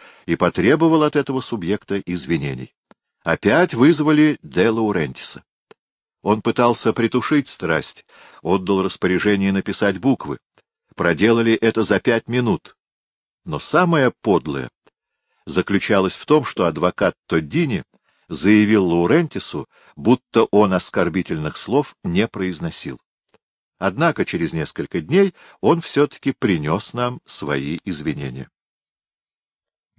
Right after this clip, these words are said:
Я это рассказал для того, чтобы читатель представил себе обстановку, в какой нам порой приходилось работать в Италии. Правда, отношения с операторской группой, художниками, гримерами,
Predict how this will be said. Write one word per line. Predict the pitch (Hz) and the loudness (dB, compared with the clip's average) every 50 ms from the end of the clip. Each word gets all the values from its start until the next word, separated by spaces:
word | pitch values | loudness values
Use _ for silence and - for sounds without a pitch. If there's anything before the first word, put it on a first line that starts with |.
| _ _ _ _ _ _ _ _ _ _ _ _ _ _ _ _ _ | _ _ _ _ _ _ _ _ _ _ _ _ _ _ _ _ _
Я | - - 110 135 139 135 123 | -4 0 2 4 4 4 4
это | 139 131 127 - 127 | 2 2 0 0 0
рассказал | 117 117 - - - 113 104 113 127 123 113 | -2 -2 -2 -2 -2 -2 0 2 0 0 0
для | 107 107 104 | 0 -2 -2
того, | - 117 110 113 | 0 0 0 -2
чтобы | 107 - - 107 90 98 92 | -2 -2 -4 -4 -4 -4 -4
читатель | - - - - 107 113 110 - 107 98 | -6 -8 -4 -2 0 0 0 0 -4 -4
представил | - - 85 80 - - - 98 98 95 92 85 | -4 -6 -8 -8 -8 -4 -2 -2 0 0 -2 -4
себе | - - - 87 71 85 90 85 - _ - - _ _ _ _ - | -6 -8 -8 -2 0 2 2 2 0 _ -18 -20 _ _ _ _ -8
обстановку, | 82 80 - - - - - 80 80 98 139 156 139 - - 147 139 | -6 -6 -6 -6 -6 -4 -2 0 2 2 2 2 0 -2 -2 -4 -4
в | - | -2
какой | - 104 92 - - 110 123 117 | -4 -4 -4 -2 0 0 0 2
нам | 110 110 107 95 | 2 0 -2 -2
порой | - 87 80 73 87 101 107 - | -2 -2 -2 0 2 0 0 0
приходилось | - 95 85 - - 78 71 78 90 95 92 - - 85 | -4 -8 -6 -4 -6 -4 -2 -2 -2 -2 -2 -4 -4 -4
работать | 78 76 69 65 80 82 - - 80 - | -4 -4 -4 -2 -2 -4 -4 -4 -10 -10
в | - 71 | -8 -8
Италии. | - - - 82 69 65 62 60 53 - _ _ _ _ _ _ _ _ _ _ _ _ _ _ _ _ _ _ _ _ _ _ _ _ | -6 -4 -2 -4 -4 -4 -8 -14 -18 -20 _ _ _ _ _ _ _ _ _ _ _ _ _ _ _ _ _ _ _ _ _ _ _ _
Правда, | - 107 127 123 117 120 117 123 | 0 0 2 2 2 2 2 2
отношения | - 110 107 - 110 101 - - 117 113 110 110 104 101 | 2 0 0 0 -2 -2 0 0 0 0 0 0 -2 -2
с | - - | -2 -2
операторской | 104 90 - 98 104 107 101 - 90 78 - - - 85 73 | -2 -2 0 0 0 0 0 -2 -4 -6 -6 -6 -4 -4 -4
группой, | 73 85 92 104 98 - - 95 87 | -2 0 0 0 -2 -2 -4 -6 -6
художниками, | - - 87 71 85 98 107 95 - 101 98 90 - 101 85 87 | -4 -6 -4 0 2 2 2 2 0 -4 -6 -4 -4 -4 -4 -2
гримерами, | 73 80 80 76 71 80 98 104 101 101 95 90 87 80 | -2 -2 -2 -2 -2 0 0 0 2 0 0 0 0 -2